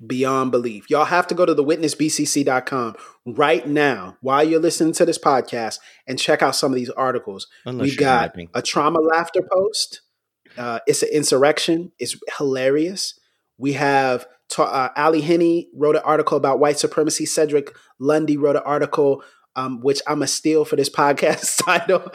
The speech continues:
Speaker 1: called We've Been Told Y'all.
Speaker 2: Mm-hmm.
Speaker 1: Listen, i-, there's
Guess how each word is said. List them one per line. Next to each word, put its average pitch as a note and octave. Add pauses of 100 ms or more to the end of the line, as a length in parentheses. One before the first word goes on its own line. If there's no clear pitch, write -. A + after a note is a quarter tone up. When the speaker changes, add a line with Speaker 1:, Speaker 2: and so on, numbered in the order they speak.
(200)
Speaker 1:
called D#3+
We've D#3+
Been F3
Told E3+
Y'all. D3+
Speaker 2:
Mm-hmm. C3
Speaker 1:
Listen, C3+ (180)
i-, -
there's D#3+